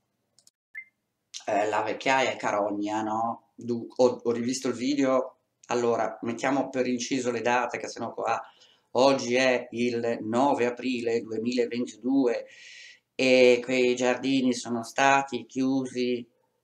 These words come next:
esattamente due anni fa, nel duemilaventi.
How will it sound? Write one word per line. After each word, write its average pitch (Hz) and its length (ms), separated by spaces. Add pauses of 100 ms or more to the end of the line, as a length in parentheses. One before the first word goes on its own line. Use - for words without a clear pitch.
(640)
esattamente 107 880
due 104 160
anni 104 240
fa, 110 420
nel 98 240
duemilaventi. 110 1080